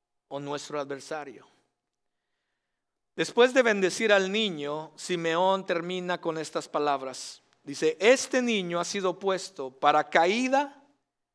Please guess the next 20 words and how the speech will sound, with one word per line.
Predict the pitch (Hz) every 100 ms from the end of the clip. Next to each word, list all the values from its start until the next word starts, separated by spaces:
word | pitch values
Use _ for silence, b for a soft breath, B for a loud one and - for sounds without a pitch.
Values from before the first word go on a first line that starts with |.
| _ _
y | 175
levantamiento | 170 151 151 143 143 156 170 165 160
de |
muchos | 151 151 147 127 135
en | 123
Israel, | 113 120 110 107 110 _ _ _ _ _ _ _ _ B B
y | 180
para | 185 170
ser | 175 214
señal | 202 196 180 214 262 269
de | 214 -
contradicción, | 185 165 147 160 147 135 - 156 143 123 123 _ _ _ _ _ _ _ _ _ _ -
y | 127 139
una | 208 214
espada | 196 - 185 156 131
traspasará | 135 - - 131 131 139 139 131
aún | 127 143 139
tu | 131
propia | 135 127 131 113
alma, | 107 107 107